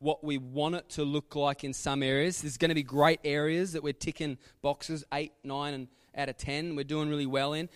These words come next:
But there's other areas that may be three or fours and others zero. And I thank you, God, that you'll bring them into remembrance now, just the areas of our life that we wanna, we wanna continually move forward in, and then other areas that we wanna grow in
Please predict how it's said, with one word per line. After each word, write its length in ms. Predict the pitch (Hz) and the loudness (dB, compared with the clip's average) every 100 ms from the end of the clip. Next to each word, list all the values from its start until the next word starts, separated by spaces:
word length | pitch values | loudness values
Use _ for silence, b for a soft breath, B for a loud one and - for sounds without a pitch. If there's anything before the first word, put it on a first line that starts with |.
| B | B
But 80 | - | -4
there's 160 | 156 143 | -2 0
other 240 | - 160 170 160 | 2 4 2 2
areas 520 | 160 160 165 180 170 | 2 2 2 0 -4
that 120 | 151 | -4
may 180 | 147 147 | 0 0
be 120 | 143 | -2
three 420 | - - 151 156 | -8 -4 0 0
or 140 | 147 123 | 0 -2
fours 420 | - 160 175 160 | 0 4 4 2
and 160 | 151 123 B - | -2 -6 B -4
others 320 | 156 165 139 | -2 -2 -4
zero. 500 | 135 156 160 160 160 | -4 0 2 2 0
And 140 | 139 B B | -4 B B
I 60 | 139 | -6
thank 300 | - 170 165 | 0 0 0
you, 80 | 147 | 2
God, 340 | 156 160 160 | 8 8 8
that 140 | 151 | 4
you'll 120 | 147 139 | 0 0
bring 360 | 123 156 170 | 2 4 4
them 180 | 170 160 | 4 2
into 540 | 160 160 - 151 139 127 b b b - | 0 -2 0 2 2 -2 b b b -2
remembrance 800 | 143 147 151 170 165 156 - 143 | 0 4 4 4 4 2 0 0
now, 380 | 139 143 175 | 2 4 2
just 180 | 156 147 | 0 -4
the 160 | 175 160 | -4 0
areas 460 | 147 156 160 160 | 4 6 4 2
of 100 | 147 | 0
our 120 | 147 135 | 0 0
life 500 | 127 143 170 160 - | 2 2 2 0 -6
that 100 | 143 | -2
we 100 | 143 | 0
wanna, 360 | 147 147 131 b b b b b _ - | 0 0 -2 b b b b b _ -2
we 80 | |
wanna 240 | 143 151 147 | 0 0 -2
continually 800 | - 139 - 175 175 165 156 143 | -2 -4 0 2 4 4 2 0
move 200 | 143 135 | -2 -4
forward 440 | - 151 156 156 | 0 2 4 4
in, 160 | 165 165 | 2 2
and 120 | 156 | 0
then 120 | 147 | -2
other 240 | 139 151 156 | -2 -2 -4
areas 480 | 151 151 151 156 139 | -4 -2 -2 -2 -6
that 100 | 151 | -6
we 80 | |
wanna 200 | 139 143 | -4 -4
grow 380 | 131 127 139 139 | -2 4 6 6
in 200 | 151 202 | 4 0